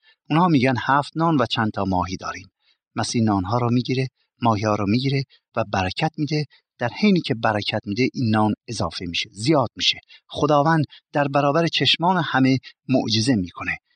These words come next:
و این نانها را به جماعت می‌دن و همه می‌خورن. و نه فقط آن،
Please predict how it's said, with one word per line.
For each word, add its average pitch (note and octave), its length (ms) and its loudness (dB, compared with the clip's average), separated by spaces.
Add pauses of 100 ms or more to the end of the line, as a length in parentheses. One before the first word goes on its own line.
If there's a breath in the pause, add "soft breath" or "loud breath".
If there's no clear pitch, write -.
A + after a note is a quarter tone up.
(280)
و A#2 60 -2
این A#2+ 200 2
نانها A#2 400 0
را D3 120 0
به B2 200 -2
جماعت F#2+ 480 0 (100)
می‌دن E3 200 0 (300 loud breath)
و A#2 60 -4
همه G2 280 0
می‌خورن. F3 540 0 (260 loud breath)
و C#3 80 -2
نه G3+ 100 2
فقط G#3 280 0
آن، G3 160 2